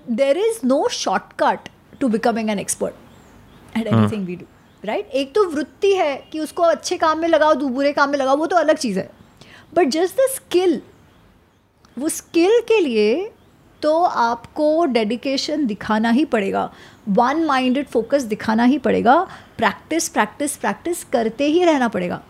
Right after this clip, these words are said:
Speaker 1: इसीलिए योग के लिए और एक शब्द है, योग का एक और डेफिनेशन है, योगः कर्मसु कौशलम। और इतिहास से भी हम वही देखते हैं, they are all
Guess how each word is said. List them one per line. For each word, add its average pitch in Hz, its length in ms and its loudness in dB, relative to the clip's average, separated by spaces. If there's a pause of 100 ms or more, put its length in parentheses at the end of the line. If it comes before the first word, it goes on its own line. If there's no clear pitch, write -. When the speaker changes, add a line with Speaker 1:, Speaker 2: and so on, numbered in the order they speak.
(100)
Speaker 1:
इसीलिए 294 320 0
योग 254 360 0
के 294 80 -6
लिए 302 120 -4
और 233 180 0
एक 269 120 -4
शब्द 196 240 -8
है, 190 240 -4
योग 214 240 2
का - 80 0
एक 262 140 0
और 220 140 2
डेफिनेशन 208 440 -4
है, 202 140 -6
योगः 233 440 0
कर्मसु 269 640 0
कौशलम। 247 680 -2 (380)
और 247 100 2
इतिहास 302 380 0
से 359 80 -2
भी 359 100 -2
हम 370 100 -4
वही 285 160 0
देखते 254 240 -2
हैं, 214 80 -2
they 262 160 4
are 370 120 2
all 494 280 2